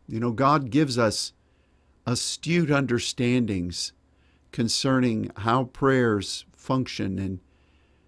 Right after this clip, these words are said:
what the objective is in partnering with God. With all of those things and with all of the insight and with all the,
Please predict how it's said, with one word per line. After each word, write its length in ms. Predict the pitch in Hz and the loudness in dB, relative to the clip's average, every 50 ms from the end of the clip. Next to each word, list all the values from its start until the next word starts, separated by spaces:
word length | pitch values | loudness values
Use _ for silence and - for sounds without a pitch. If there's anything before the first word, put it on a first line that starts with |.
| _ _ _ _ _ _ | _ _ _ _ _ _
what 400 | - - 98 101 120 131 127 - | -14 -10 -4 0 0 0 0 0
the 160 | - 127 120 117 | 0 0 2 2
objective 760 | 107 98 95 - - 135 135 127 127 - - 123 113 104 | 0 -2 -4 -6 0 2 2 2 2 0 -2 -4 -2 0
is 400 | 117 113 107 104 98 95 90 - | 0 0 2 2 0 0 -2 -2
in 160 | 113 110 101 87 | -4 -4 -4 -4
partnering 640 | - - 135 135 131 - - 117 113 110 107 104 | -6 -4 -2 0 0 0 -2 -2 0 0 0 0
with 220 | 101 101 101 - - | 0 -2 -4 -4 -4
God. 440 | - 120 117 110 95 78 67 - - _ _ _ _ _ _ _ _ _ _ _ - _ _ _ _ - | -2 -2 0 0 -2 -4 -6 -10 -16 _ _ _ _ _ _ _ _ _ _ _ -20 _ _ _ _ -10
With 100 | 123 107 | -4 2
all 220 | 127 135 156 190 208 | 4 4 4 4 2
of 80 | 208 | 0
those 320 | 196 190 185 175 175 - - | 0 0 0 0 -2 -4 -2
things 380 | - 180 160 135 113 98 90 | 0 2 2 2 2 0 -2
and 120 | 98 98 98 | -4 -4 -2
with 140 | 95 95 | -2 -2
all 340 | 101 113 123 143 147 160 156 | 0 0 2 2 2 2 2
of 120 | 151 120 101 | 0 0 -2
the 240 | 117 113 113 123 | -2 -2 0 0
insight 500 | 131 139 127 - - - 95 95 92 90 | 0 0 0 -2 -4 -4 -4 -4 -4 -6
and 120 | 90 98 95 | -6 -8 -8
with 140 | - 95 117 | -6 -4 -2
all 280 | 117 123 131 139 135 | 0 0 2 0 0
the, 300 | 120 123 113 110 104 98 | 0 -2 -4 -4 -4 -8